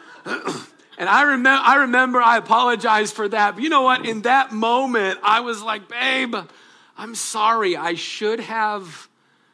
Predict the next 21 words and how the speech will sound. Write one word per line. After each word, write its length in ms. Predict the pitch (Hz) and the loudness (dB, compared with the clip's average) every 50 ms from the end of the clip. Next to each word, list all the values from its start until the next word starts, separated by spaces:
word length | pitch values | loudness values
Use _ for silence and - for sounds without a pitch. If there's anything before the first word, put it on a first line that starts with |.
| _ _ _ _ | _ _ _ _
I 40 | - | -18
should 180 | 147 - - 247 | -16 -12 -12 -12
have 100 | 247 196 | -8 -8
listened 360 | 233 262 247 - 247 202 165 | -8 -8 -8 -10 -12 -12 -14
to 60 | 143 | -14
you 200 | 123 107 95 90 _ _ _ _ _ _ _ _ _ _ _ _ _ _ _ _ _ _ _ _ | -16 -18 -20 -20 _ _ _ _ _ _ _ _ _ _ _ _ _ _ _ _ _ _ _ _
because 280 | - 165 220 226 214 165 | -8 -4 -4 -4 -4 -4
we 120 | 226 226 | -6 -8
could 340 | - - - 269 294 269 208 | -6 -6 -6 -4 -6 -6 -6
save." 760 | - - - 180 139 120 104 92 87 82 _ - - - - _ _ _ _ _ _ _ _ _ _ _ _ _ - | -8 -8 -8 -8 -10 -12 -14 -18 -20 _ _ -20 -20 -20 -20 _ _ _ _ _ _ _ _ _ _ _ _ _ -10
And 160 | 151 156 160 | -8 -6 -4
here 200 | 156 226 247 240 | -2 -2 0 2
I 120 | 226 208 | 2 2
am 360 | 202 214 226 240 226 208 185 | 0 0 -2 -2 -2 -4 -4
eating 300 | 202 185 220 208 214 208 | -6 -8 -8 -6 -6 -6
humble 460 | 196 165 175 214 220 220 202 196 180 180 | -6 -4 -4 -4 -4 -4 -4 -6 -6 -6
pie 500 | - - 214 214 208 190 165 156 156 165 | -4 0 2 2 2 2 0 0 -2 -4
as 220 | 160 156 151 143 | -4 -4 -4 -6
a 100 | 160 151 143 - _ _ _ _ | -8 -10 -12 -16 _ _ _ _
jerk 360 | 160 127 123 185 220 220 214 - | -16 -8 -4 -2 -2 -2 -4 -4
husband. 680 | - 208 214 214 180 147 139 139 139 147 165 170 - | -4 -4 -4 -4 -6 -8 -8 -8 -8 -8 -10 -12 -16